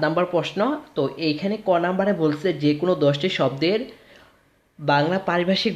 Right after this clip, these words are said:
রূপ লেখো। এখানে বেশ কয়েকটা ইংলিশ ওয়ার্ড আছে, তো এই ওয়ার্ডগুলো হচ্ছে বাংলা পারিভাষিক রূপগুলো হচ্ছে লিখতে হবে। তো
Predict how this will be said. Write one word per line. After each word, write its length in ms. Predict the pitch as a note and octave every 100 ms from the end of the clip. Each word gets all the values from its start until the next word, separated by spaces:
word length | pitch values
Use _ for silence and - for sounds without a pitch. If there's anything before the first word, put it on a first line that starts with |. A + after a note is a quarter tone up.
| D3+
রূপ 120 | D3+ D3
লেখো। 220 | C#3 G3 A#3 - D#3
এখানে 220 | D3 F#3+ F#3
বেশ 120 | D3 C#3+
কয়েকটা 260 | E3 D#3+ G3 G3
ইংলিশ 240 | E3 D3+ D#3+ D3
ওয়ার্ড 240 | B2+ C3+ D3
আছে, 220 | D3 G3 G#3+ -
তো 40 | F#3+
এই 140 | F#3+ E3+ F3
ওয়ার্ডগুলো 400 | F3 E3+ F3+ G3+
হচ্ছে 220 | G3+ - A3 D#3
বাংলা 220 | C3+ C#3 D3+
পারিভাষিক 640 | D#3+ D#3+ D#3+ D#3+ - A#3+ A#3+ E3
রূপগুলো 300 | D#3 D3+ F3 F3
হচ্ছে 180 | F3+ G3 D3
লিখতে 220 | C#3+ E3+ D#3+
হবে। 200 | D3+ A3+ C#4+ - - - -
তো 60 | -